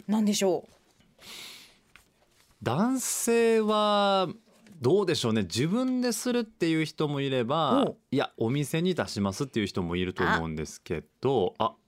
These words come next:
Speaker 1: ちょっとピンときたかな？
Speaker 2: ピンときた？
Speaker 1: うん。
Speaker 2: 何だと思います？
Speaker 1: クリーニング？
Speaker 2: あ。いや。
Speaker 1: ん？
Speaker 2: 近いけど。
Speaker 1: クリーニング、あれじゃない？あの、アイロンがけ？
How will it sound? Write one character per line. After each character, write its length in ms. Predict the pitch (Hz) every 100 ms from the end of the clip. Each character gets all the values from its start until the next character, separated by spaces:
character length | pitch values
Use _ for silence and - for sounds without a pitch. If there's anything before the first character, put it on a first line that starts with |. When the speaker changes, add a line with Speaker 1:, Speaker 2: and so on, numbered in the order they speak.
| - -
Speaker 1:
ち 100 | -
ょ 20 |
っ 20 |
と 120 | - 165
ピ 160 | 151
ン 80 | 151
と 80 | 156
き 100 | -
た 100 | 151
か 120 | 135
な？ 100 | 160
Speaker 2:
ピ 60 | 240
ン 40 |
と 80 | 202
き 120 | -
た？ 200 | - -
Speaker 1:
う 40 | -
ん。 160 | 226 - _
Speaker 2:
何 160 | - 90
だ 80 | 82
と 140 | -
思 160 | 87 -
い 20 |
ま 160 | 78 -
す？ 160 | - - - 160 _ _ _ _ _ -
Speaker 1:
ク 140 | - 269
リ 120 | 349
ー 20 |
ニ 160 | 214 135
ン 60 |
グ？ 200 | 123 160 - _
Speaker 2:
あ。 260 | - 208 - _ _ _ _ _ _ _ _ _ _ _ _ -
い 60 |
や。 100 | 196
Speaker 1:
ん？ 320 | - _ - 277 571 _ _ _ _ -
Speaker 2:
近 380 | - - - 151
い 120 | - _
け 160 | - 151
ど。 80 | 254
Speaker 1:
ク 40 |
リ 60 | 247
ー 40 |
ニ 140 | 220 180
ン 20 |
グ、 80 | 156
あ 100 | 180
れ 120 | 208
じ 80 | 175
ゃ 60 | 160
な 80 | -
い？ 80 | -
あ 80 | 190
の、 140 | -
ア 60 | 320
イ 40 | 440
ロ 100 | 427
ン 60 | 381
が 100 | 339
け？ 280 | 330 494